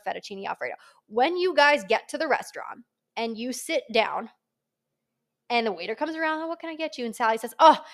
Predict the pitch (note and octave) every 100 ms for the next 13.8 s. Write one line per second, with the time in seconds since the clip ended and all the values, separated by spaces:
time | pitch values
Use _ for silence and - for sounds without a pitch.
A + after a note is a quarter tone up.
0 | - - A3 A#3+ A#3+ A3+ A#3+ G#3+ - -
1 | G3 - - - - C#4 D4 A#3+ G#3+ A#3
2 | E4+ G4+ G#4 G#4 - - A3 A3 - G#3+
3 | A3 A3 A3+ A3+ G#3+ G#3+ - - F#4+ F4+
4 | - _ _ _ - - - B3 A#3+ G#3
5 | G#3 G#3+ A2 - - - _ _ - A#3+
6 | - - D4+ - A3+ G#3 G#3+ G#3 G3+ -
7 | - - - - - _ _ _ _ _
8 | _ G#3+ A3 A3+ B3 D#4 _ _ - -
9 | G3 - E4+ C#4 A3+ A3 G3+ F#3+ - A3
10 | - A3 B3+ A#3+ G#3 G#3+ G#3 C#4 - _
11 | _ _ _ G#3 A#3 B3 G#3+ G#3 G3+ G3+
12 | - F#3+ F#3+ F#3 A3 - _ _ _ _
13 | _ _ _ - E4 G#4 A3+ C#4